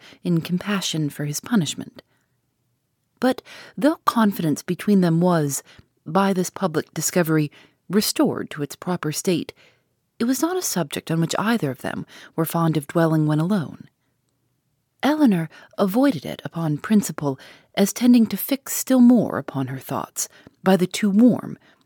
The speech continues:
too positive assurances of Marianne, that belief of Edward's continued affection for herself which she rather wished to do away. And Marianne's courage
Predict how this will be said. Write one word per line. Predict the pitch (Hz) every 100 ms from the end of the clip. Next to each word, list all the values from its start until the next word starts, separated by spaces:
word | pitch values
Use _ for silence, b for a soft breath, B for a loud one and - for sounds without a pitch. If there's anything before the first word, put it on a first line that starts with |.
| _
too | - 233
positive | - 269 233 - - -
assurances | - 156 151 143 156
of | 147 151
Marianne, | 160 175 214 170 - - - _ _ _ _ -
that | 208 -
belief | 180 226 247 -
of | 180
Edward's | 196 180 185 165
continued | - 190 - 254 151
affection | - - - - - B B
for | - 160
herself | 160 - - - - B B -
which | 175
she | 202
rather | 175 175 165
wished | 156 185 - -
to |
do | 160 180
away. | 185 220 - - _ _ _ _ _ _ _ _ _ _ _ _ _
And | 233 247
Marianne's | 277 349 320 226 160 131 -
courage | - 180 165 143